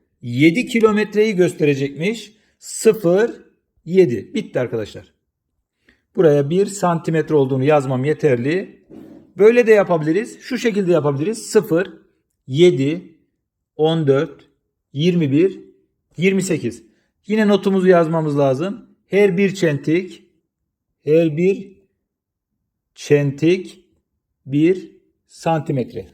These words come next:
Ve böylece kesir ölçeği çizgi ölçeğe çevirmiş olduk. Şimdi de arkadaşlar çizgi ölçeği kesir ölçeğe çevirelim.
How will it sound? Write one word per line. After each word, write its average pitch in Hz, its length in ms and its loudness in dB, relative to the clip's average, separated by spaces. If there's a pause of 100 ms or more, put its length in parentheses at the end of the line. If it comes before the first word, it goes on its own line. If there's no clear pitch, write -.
(180)
Ve 190 120 0
böylece 175 680 0 (460)
kesir 190 340 0
ölçeği 160 540 0
çizgi 151 360 -4
ölçeğe 127 320 -4
çevirmiş 170 600 -4 (300)
olduk. 101 380 -8 (480)
Şimdi 269 360 -2
de 214 80 6
arkadaşlar 190 680 0 (840)
çizgi 190 460 -2
ölçeği 196 540 2
kesir 202 340 0
ölçeğe 202 380 4
çevirelim. 139 480 -2